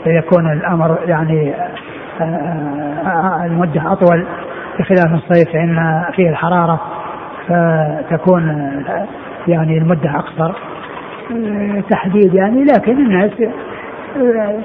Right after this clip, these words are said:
يقطعون الشك باليقين ويتركون الشيء الذي فيه اشتباه ويفعلون مثل ما، والآن الناس صاروا ما يحتاجون إلى النبذ، الآن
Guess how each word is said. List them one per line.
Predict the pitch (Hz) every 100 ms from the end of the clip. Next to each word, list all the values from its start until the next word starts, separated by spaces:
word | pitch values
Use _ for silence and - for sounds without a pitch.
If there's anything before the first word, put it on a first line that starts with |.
| - - -
يقطعون | 214 208 214 214 226
الشك | 190 196 185
باليقين | 180 175 165 185 226 226
ويتركون | 214 202 190 202 202 202 226 196
الشيء | 165 190 175
الذي | 170 175
فيه | 170 175
اشتباه | 160 175 190 233 - - - - -
ويفعلون | 262 247 214 208 240 175 196 247
مثل | 247 196 196
ما، | 185 208
والآن | 277 269 269 247
الناس | 240 233 247
صاروا | 262 320
ما | 320
يحتاجون | - 226 208
إلى | 196
النبذ، | 190 165
الآن | 170 202